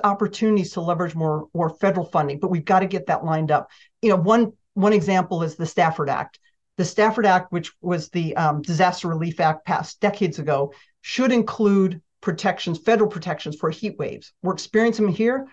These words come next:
We can't get those resources. So there's those kind of, you know, understanding what's impacting Oregonians and those ability to make those changes that I think is really needed.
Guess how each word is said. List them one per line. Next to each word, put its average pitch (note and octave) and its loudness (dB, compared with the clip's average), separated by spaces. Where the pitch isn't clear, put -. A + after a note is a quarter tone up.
We G#3 2
can't A3+ -2
get A3+ 0
those F3 2
resources. D#3 -4
So A3 6
there's G#3+ 6
those C4 4
kind G#3 0
of, E3 -2
you G#3 4
know, - -2
understanding A#3 4
what's F3+ 0
impacting G#3+ 0
Oregonians F3+ 0
and F#3+ 4
those F#3+ 4
ability A3 4
to F#3 0
make F3+ -2
those E3 -4
changes E3+ -4
that D#3+ 2
I F3+ -2
think F3 -4
is D#3 -6
really D#3 -4
needed. C#3+ -8